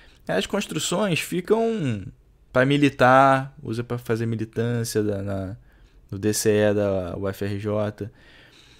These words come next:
Aí acabou que a criatividade das construções fica de lado. Se tu pegar o Felipe Neto, o que que o Felipe Neto sabe fazer dentro do Minecraft? Deve saber menos do que eu. Não, deve saber menos do que eu.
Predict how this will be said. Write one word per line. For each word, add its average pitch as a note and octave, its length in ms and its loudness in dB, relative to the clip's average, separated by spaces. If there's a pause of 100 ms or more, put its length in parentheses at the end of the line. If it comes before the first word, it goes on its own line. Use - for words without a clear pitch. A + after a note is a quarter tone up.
(120)
Aí D#3+ 200 4
acabou G3 480 6
que G#3+ 240 2
a G3 80 4
criatividade F3 680 4
das D#3+ 160 4
construções D#3+ 540 -2
fica A3 200 0
de A3+ 120 2
lado. F#3+ 260 2 (260)
Se - 60 -16
tu A#3 100 4
pegar A3 220 12
o A3+ 60 10
Felipe G3+ 400 4
Neto, A2+ 400 2
o - 20 -14
que G3 160 -2
que - 40 -10
o - 40 -10
Felipe G3 300 -2
Neto D#3+ 180 -2
sabe C#3 260 0
fazer B2+ 280 -2
dentro A2+ 180 -2
do G#2+ 80 -4
Minecraft? G#2+ 760 -2
Deve C#3+ 200 -6
saber - 280 -4
menos G3 260 -4
do A3 80 -6
que G#3+ 160 -4
eu. D3 260 0 (2000)
Não, G#2+ 240 -8
deve A2+ 180 0
saber C#3 280 -4
menos D#3+ 260 -4
do F3 80 -4
que F3+ 140 -6
eu. B2 400 -4